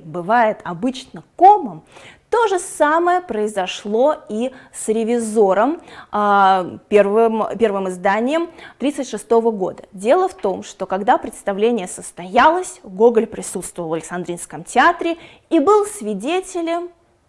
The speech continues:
провала его комедии. Ему не понравилось,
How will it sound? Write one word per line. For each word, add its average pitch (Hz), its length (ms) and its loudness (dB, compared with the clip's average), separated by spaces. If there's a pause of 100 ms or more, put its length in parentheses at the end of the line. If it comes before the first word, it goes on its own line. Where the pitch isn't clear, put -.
(100)
провала 220 880 0
его 185 260 -8
комедии. 165 580 -14 (380)
Ему 302 340 2
не 214 320 2
понравилось, 180 800 -2